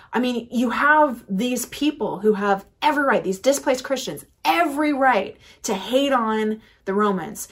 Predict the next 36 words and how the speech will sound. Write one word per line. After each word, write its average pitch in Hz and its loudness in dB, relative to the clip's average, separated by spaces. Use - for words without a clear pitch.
every 277 0
right 247 2
to, 180 -6
because 185 -6
the 185 -2
Romans 269 -2
were 294 -4
terrible 294 0
at 202 -4
this 208 -2
point 196 -4
in 226 -6
time, - -8
right? 285 -4
But 208 -4
Peter 240 0
is 208 0
saying, 196 -6
"Don't 185 -6
do 190 -10
it." - -14
He's 214 -2
warning 220 0
them 196 -2
against 190 -8
that. - -18
Why? 240 -6
And 226 -4
it 220 -2
made 262 0
me 262 -2
think 277 -4
about 208 0
this, 185 -4
you 214 4
know, 190 -2